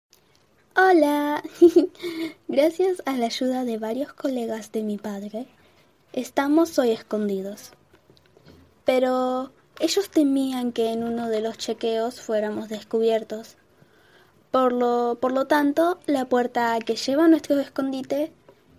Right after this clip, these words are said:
fue tapada con una gran estantería giratoria. Gracias a ello estamos más seguros, pero, pero eso no quiere decir que no tengamos miedo.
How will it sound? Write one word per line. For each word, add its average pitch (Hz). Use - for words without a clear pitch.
fue 349
tapada 226
con 254
una 247
gran 330
estantería 254
giratoria. 220
Gracias 254
a 233
ello 269
estamos 240
más 214
seguros, 208
pero, 226
pero 277
eso 339
no 285
quiere 240
decir 233
que 208
no 214
tengamos 202
miedo. 208